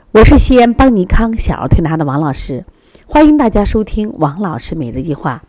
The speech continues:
今天呀，我想给分享这样一个主题：不要轻易给孩子定病名。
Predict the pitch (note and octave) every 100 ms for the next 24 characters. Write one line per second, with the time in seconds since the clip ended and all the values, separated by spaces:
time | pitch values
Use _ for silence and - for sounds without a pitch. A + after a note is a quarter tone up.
0 | _ - - - D4+ D#4+ - F#3+ D#3 B2+
1 | - _ _ F3+ G#3 - F3+ E3+ - -
2 | _ _ _ A#3 A3+ D#3 B3 C#4+ A#3+ D3+
3 | D3 C#3 - - C3 _ _ _ _ F3+
4 | G#3+ F4+ B3 - - D4 C4+ - - -
5 | E3 G#3 B3 C4 A#3 F4 A3 A#2+ A#2+